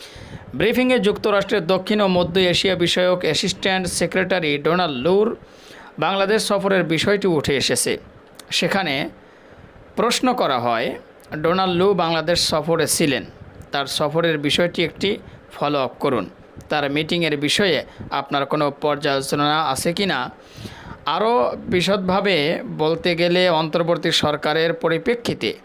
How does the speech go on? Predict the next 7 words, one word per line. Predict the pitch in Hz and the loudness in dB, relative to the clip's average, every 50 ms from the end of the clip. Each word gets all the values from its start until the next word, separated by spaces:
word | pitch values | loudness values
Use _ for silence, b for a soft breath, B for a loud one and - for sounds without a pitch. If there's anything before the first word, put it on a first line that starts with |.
| - - - - - - - | -20 -20 -20 -20 -20 -12 -4
ডক্টর | 143 151 147 - 180 165 160 | -4 -4 -2 0 0 0 2
মোহাম্মদ | 156 151 147 147 151 151 147 139 143 - | 2 2 2 2 2 0 0 -2 -2 0
ইউনূসের | 147 151 151 165 170 165 - 156 143 | 0 2 2 2 2 2 2 0 0
সঙ্গে | - - - 143 147 151 170 185 | 0 -2 -2 -2 0 0 0 0
আচরণ | - - 151 147 - 156 151 151 151 147 | 2 0 -2 -2 0 -2 0 0 0 0
এবং | 147 147 165 208 208 - B B B B B B B B B - | 0 2 2 0 0 -2 B B B B B B B B B -4
বাংলাদেশ | 165 165 190 208 214 208 202 233 247 247 - - - - - | -2 -2 0 2 0 2 2 2 2 2 2 0 -2 -2 -4